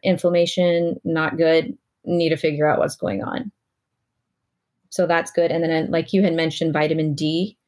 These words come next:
super important, um, vitamin. Some even call it a prohormone. It's, it has so many different, um, uh, reactions that it helps in our body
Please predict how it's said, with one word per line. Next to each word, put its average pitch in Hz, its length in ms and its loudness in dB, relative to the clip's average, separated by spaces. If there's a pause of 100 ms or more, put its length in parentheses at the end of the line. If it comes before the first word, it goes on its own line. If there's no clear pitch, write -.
(100)
super 208 460 0
important, 170 480 0 (380)
um, 160 220 0
vitamin. 170 460 2
Some 170 260 0
even 160 200 -2
call 160 140 0
it 156 80 4
a 151 60 0
prohormone. 170 840 0
It's, - 340 -4
it 175 80 -2
has 156 260 -2
so 185 220 2
many 190 180 4
different, 175 460 0 (520)
um, 160 540 2 (420)
uh, 165 80 2
reactions 165 720 0
that 156 240 0
it 170 260 0
helps - 360 -2
in 214 160 2
our 208 100 4
body 226 500 2